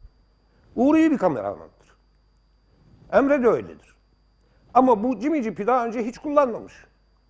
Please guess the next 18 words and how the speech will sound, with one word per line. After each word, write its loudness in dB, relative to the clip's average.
Bunu 2
öğrenebilmesi 2
için -8
bunu -6
kullanmayı -4
bir -8
eğitim 0
alması 0
gerekiyor. -16
Bu -6
başka 6
bir 0
hassasiyet. -8
Orasıyla 4
oynuyor, 0
burasıyla. -6
E -6
şimdi -6